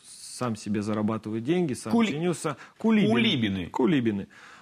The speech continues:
Speaker 1: Вот, э, но все-таки именно специализированных сервисов по кабриолетам,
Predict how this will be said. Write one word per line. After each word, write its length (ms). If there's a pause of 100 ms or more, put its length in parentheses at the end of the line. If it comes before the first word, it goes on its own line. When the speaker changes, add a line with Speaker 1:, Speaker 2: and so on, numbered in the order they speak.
Speaker 1:
Вот, 320
э, 240
но 220
все-таки 520
именно 300
специализированных 760
сервисов 480
по 160
кабриолетам, 840